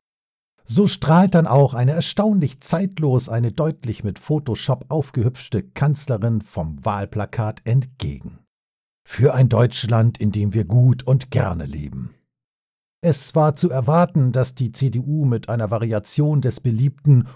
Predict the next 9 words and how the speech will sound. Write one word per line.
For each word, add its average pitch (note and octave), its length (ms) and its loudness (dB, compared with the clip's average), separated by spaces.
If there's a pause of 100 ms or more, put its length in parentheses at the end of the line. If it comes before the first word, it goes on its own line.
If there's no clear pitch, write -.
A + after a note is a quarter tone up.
„Uns F#3 320 2
geht - 220 -4
es - 200 -6
doch - 260 -2
gut“ G#2+ 320 -2
in A#2 160 -2
den C3+ 200 2
Wahlkampf C#2+ 580 -6
zieht. - 420 -12